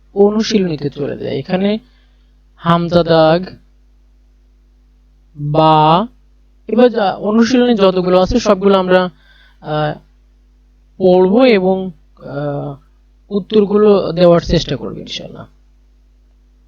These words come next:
তো এক দিকে বলা হচ্ছে হাজিহি বিনতুন ওয়া জালিকা নামাতুন,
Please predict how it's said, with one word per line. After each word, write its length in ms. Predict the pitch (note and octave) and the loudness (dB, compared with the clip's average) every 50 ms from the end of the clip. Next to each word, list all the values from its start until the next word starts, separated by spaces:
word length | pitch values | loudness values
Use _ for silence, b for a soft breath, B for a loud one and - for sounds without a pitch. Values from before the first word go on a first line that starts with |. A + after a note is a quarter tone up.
| _ _ _ _ _ _ _ _ _ _ _ _ _ _ _ _ _ _ _ _ _ _ _ _ _ _ _ _ _ _ _ _ _ _ _ _ _ _ _ _ _ _ _ _ _ _ _ _ _ _ _ _ _ _ _ _ _ _ _ _ _ - - _ _ _ _ _ _ _ _ _ _ _ _ _ | _ _ _ _ _ _ _ _ _ _ _ _ _ _ _ _ _ _ _ _ _ _ _ _ _ _ _ _ _ _ _ _ _ _ _ _ _ _ _ _ _ _ _ _ _ _ _ _ _ _ _ _ _ _ _ _ _ _ _ _ _ -20 -20 _ _ _ _ _ _ _ _ _ _ _ _ _
তো 120 | G3+ G3+ F#3+ F#3+ - - _ _ _ _ _ _ _ _ _ _ _ _ _ _ _ _ _ _ _ _ | -4 -2 -2 -2 -4 -8 _ _ _ _ _ _ _ _ _ _ _ _ _ _ _ _ _ _ _ _
এক 180 | G3 G3+ G3+ G3 F#3+ F#3+ | 0 0 0 0 0 0
দিকে 200 | G3+ G3+ G3+ F#3+ | 0 2 2 2
বলা 240 | D#3+ D#3+ D#3 E3+ | 2 2 4 4
হচ্ছে 360 | F3 F#3 F3+ - - D#3+ E3 E3+ F#3+ A#3 A#3 - _ _ _ _ _ _ _ _ _ _ _ _ _ _ _ | 2 2 0 -4 -4 -2 0 2 2 2 0 -2 _ _ _ _ _ _ _ _ _ _ _ _ _ _ _
হাজিহি 720 | - - - F#3+ F#3+ G3+ G#3+ G3+ G#3 G#3+ G3 F#3+ G3+ G#3 F#3+ | -18 -12 -2 0 2 2 2 2 0 0 0 2 2 2 2
বিনতুন 640 | C#3+ D3 E3+ G3 G#3 G#3+ F3+ - - D3+ D3+ F#3 G#3+ B3+ C4+ - _ _ _ _ _ _ _ _ _ _ _ _ _ _ _ _ | 2 2 0 0 0 -2 -6 -8 -6 -4 -4 -2 -4 -4 -8 -12 _ _ _ _ _ _ _ _ _ _ _ _ _ _ _ _
ওয়া 160 | F3+ F#3 F#3 F#3 | 0 0 2 2
জালিকা 760 | E3+ D#3+ F#3+ F#3 F#3+ F#3+ F#3+ G3 G3 F3 - - G3+ G3 G3 F#3 F#3 F3 - _ _ _ _ _ _ _ | 2 2 2 4 4 4 4 2 0 -2 -2 0 2 2 2 2 0 -2 -6 _ _ _ _ _ _ _
নামাতুন, 880 | E3 D#3+ E3 F3+ F#3 F#3+ - - F#3 D#3+ D3 C3 - _ - - A2 | -10 -6 -2 0 0 2 2 0 -2 -2 -4 -6 -8 _ -18 -18 -18